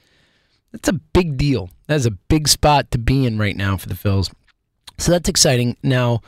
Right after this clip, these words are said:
um, of course, <laughs> you know, it was, like, in classic Phillies fashion, we get the news that, um, that Harper was coming back, and, you know, it was thrilling. We're all super, super excited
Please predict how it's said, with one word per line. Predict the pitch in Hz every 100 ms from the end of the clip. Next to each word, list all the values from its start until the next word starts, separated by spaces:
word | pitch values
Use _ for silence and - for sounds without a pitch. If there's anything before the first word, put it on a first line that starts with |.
| _ _ _ _ -
um, | 127 120 139
of | 143
course, | - 196 165 123 -
<laughs> | -
you |
know, | 143 151 135
it | 135
was, | 131 - - - - _ _
like, | 175 165
in | 160 165
classic | - 180 185 180 151
Phillies | 170 156 123
fashion, | - 131 127 120 113 104 101
we | - 123
get | 131 131
the | 131
news | 120 127 123 113 98
that, | 120 113
um, | 110 107 104 - _ _ _
that | - 127 123
Harper | 101 139 135 123 117 104 - _ _ _ _ _ _
was | - 143
coming | - 151 131
back, | 110 123 117 104 87 - -
and, | 123 117 113 110 107 104 107 - -
you | 127
know, | 110 107 101
it | - 135
was | 127
thrilling. | - 135 170 113 95
We're | 107 123
all | 127 127 123 - _ _ _ _
super, | - - 160 151 156 147
super | - - 143 156
excited | 143 - 139 160 139 110